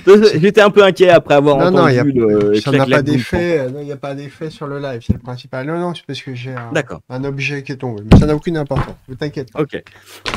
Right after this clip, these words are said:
Speaker 1: Donc, les archives akashiques sont des archives éthérées, intemporelles, euh, euh, qui contiennent toutes les vérités, euh, euh,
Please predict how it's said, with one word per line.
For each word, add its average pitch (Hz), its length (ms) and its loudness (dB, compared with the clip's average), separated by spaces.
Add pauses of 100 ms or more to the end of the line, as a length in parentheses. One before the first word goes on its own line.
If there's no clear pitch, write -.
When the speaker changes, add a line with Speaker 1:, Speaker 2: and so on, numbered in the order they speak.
(240)
Speaker 1:
Donc, 160 440 0 (1120)
les 113 200 -2
archives 160 320 0
akashiques - 680 -4 (1400)
sont 131 800 0
des 110 280 0
archives 117 500 -2
éthérées, 123 540 2
intemporelles, 123 880 -4 (800)
euh, 120 320 -2
euh, 120 320 0
qui 120 180 -8
contiennent 113 540 -2
toutes - 340 -6
les 107 140 0
vérités, 95 1000 -4
euh, 57 360 -12 (120)
euh, - 140 -18